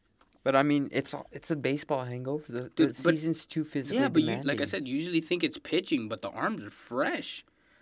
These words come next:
Speaker 2: But it's, it's the hitters who aren't hitting. George Springer's finally coming back to life after, like, the first month doing horrible. A lot of people were thinking he'd be A L M V P. Correa's hitting, like, he, Correa's been hitting all season. Altuve's hitting all season.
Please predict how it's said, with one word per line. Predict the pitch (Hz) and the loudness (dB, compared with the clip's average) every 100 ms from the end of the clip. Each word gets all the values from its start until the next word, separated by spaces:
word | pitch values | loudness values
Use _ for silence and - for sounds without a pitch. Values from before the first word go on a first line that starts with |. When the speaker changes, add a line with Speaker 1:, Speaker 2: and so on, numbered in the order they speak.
| _ - | _ -6
Speaker 2:
But | 123 113 | -2 -2
it's, | 123 135 | -4 -6
it's | 147 143 | -4 -2
the | - | -2
hitters | 107 160 208 165 | 2 4 4 4
who | 170 | 2
aren't | 151 135 | 2 2
hitting. | 165 151 | 2 2
George | 120 147 151 | 2 0 0
Springer's | - 156 156 - | 0 2 2 2
finally | 123 143 156 | 0 4 4
coming | 151 156 151 | 4 2 4
back | 147 160 | 4 2
to | 156 | 0
life | 143 151 165 160 - - - - | 2 2 0 -4 -20 -20 -20 -6
after, | 113 120 123 | -4 -2 -2
like, | 113 107 _ - | -4 -6 _ -6
the | 110 | -6
first | - 131 135 - | -2 0 0 0
month | 127 123 | -2 -2
doing | - 131 107 90 | -2 -4 -4 -8
horrible. | - - 135 170 170 160 170 175 - - - - | -12 0 6 8 8 6 4 4 -2 -20 -16 -2
A | |
lot | 120 | 2
of | 139 | 2
people | 147 | 2
were | 139 | 2
thinking | 135 127 131 | 2 -2 2
he'd | 139 135 | 2 4
be | 143 123 139 | 4 4 4
A | |
L | 143 | 2
M | 143 | 2
V | 139 | 0
P. | 135 147 147 143 - | 2 6 6 4 0
Correa's | 135 120 135 147 135 | 0 4 6 4 4
hitting, | 143 139 135 | 4 6 4
like, | 123 117 - - | 2 -2 -4 -6
he, | 143 - _ | -8 -8 _
Correa's | - 160 | 4 4
been | 143 | 4
hitting | 139 135 | 2 4
all | 131 | 2
season. | 127 135 127 | 2 0 0
Altuve's | 117 135 139 131 | 0 2 2 0
hitting | 139 135 | 0 0
all | 139 135 | 0 -2
season. | - 143 143 139 | 0 2 2 -2